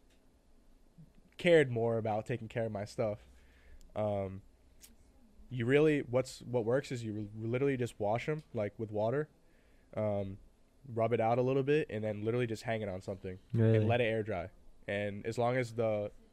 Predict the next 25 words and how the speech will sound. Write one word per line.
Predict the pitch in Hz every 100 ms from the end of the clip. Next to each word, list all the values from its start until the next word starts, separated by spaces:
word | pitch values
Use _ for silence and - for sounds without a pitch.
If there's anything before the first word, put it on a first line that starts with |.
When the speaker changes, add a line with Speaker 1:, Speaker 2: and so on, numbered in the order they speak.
| - 113
Speaker 1:
the, | 110 101 101 98 98 -
like, | 98
wrist | 104 107 123 -
part | 139 143 143
isn't | - 117 113
closed, | 120 123 170 - - _ - - - - -
it | 113 113 - _ -
just | 117 - 110 110 _ _ _ _ - -
dries | 120 101 113
up | 120
itself. | 113 - 131 - _ -
Speaker 2:
Really? | 107 107 110 107 98
Speaker 1:
And | 101
it's | 104
fine. | - 127 104
Like, | 104 - -
every | 117 117
day | 117 123
after | 123 120
training, | 117 123 127 120 - _ _ _ _ -
uh, | 110 110 110
in | 110
college | 107 117 117 120 113
and, | 113 107 110 -
um, | 110 107 107 104